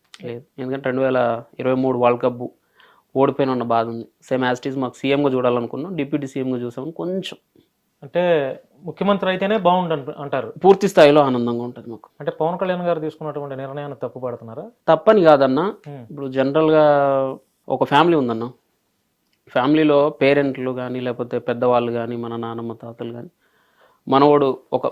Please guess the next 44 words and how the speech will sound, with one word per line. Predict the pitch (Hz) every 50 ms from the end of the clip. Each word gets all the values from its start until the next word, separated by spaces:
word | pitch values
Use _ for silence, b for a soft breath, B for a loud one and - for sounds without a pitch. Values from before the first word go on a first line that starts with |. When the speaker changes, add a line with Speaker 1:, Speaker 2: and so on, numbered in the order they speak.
| - -
Speaker 1:
మంచి | 139 143 143 151
పొజిషన్కి | - 147 143 143 143 - 156 143 131 131
వెళ్ళాలి, | 127 123 123 123 123 123 123
వాడు | 123 120 117 120
బాగుపడాలి, | 120 117 120 120 120 117 127 120 120 117 117 117 120
లేకపోతే | 120 117 117 - 123 110 - 123
వాడు | 117 120 120 117 117
ఒక | 117 - 120
పెద్ద | 117 - - 127 123 120 123
డాక్టరో, | 117 117 117 113 120 117 - - 117 117 117 117
సైంటిస్టో, | 117 - 113 113 117 117 117 - - - 120 117
లేకపోతే | 117 117 113 - 117 - 123 120
ఒక | 117 117 117 - - 120 120 117
సినిమా | 117 - - 123 120 120 120
యాక్టర్ | 120 117 - 120 120
ఏదో | 123 143 139
కావాలని | 135 135 131 135 135 135
కోరికలు | - - 139 139 131 - 135 123
కోరుకుంటారు. | 120 117 117 - - 120 - _ _ _ B B B B B B B B B B B B -
But | 170 170
అతనికి | 160 156 170 170 165
నచ్చింది | 160 151 156 - 202 170
అతను | 139 135 127 120
అవుతాడు. | 113 113 - 120 123 - - -
ఆయన | 135 143 151 160 151 -
అప్పుడు | - 131 135 - 156 156 147 143 135
వీళ్ళు | 123 135 143 143 135
అనుకుంటారు | 139 147 226 233 208 160 131
కదన్న, | 120 123 127 139
ఇప్పుడు | 131 123 120 117
మా | 120 120 117 120 127
పిల్లోడు | 123 113 - - 123 120 127 143 160 196 214 - - _ _ _ _ _ -
పెద్ద | 120 120 156
పొజిషన్కి | 156 160 156 151 147 - 147 131 135
వెళ్ళాలి, | 123 120 120 113 117 120 123 120 120
మా | 120 120 120
పిల్లోడు | 117 - 123 123 139 160 170
గొప్ప | 143 123 127 - - 143
పొజిషన్కి | 147 151 147 143 - 151 135 123 127
వెళ్ళాలని | 123 123 123 123 123 123 131
చెప్పి | 127 - _
కోరుకోవడంలో | 143 143 147 147 165 160 160 151
తప్పే | 143 131 127 - 147
ఉందన్న. | 143 143 143 143 139 143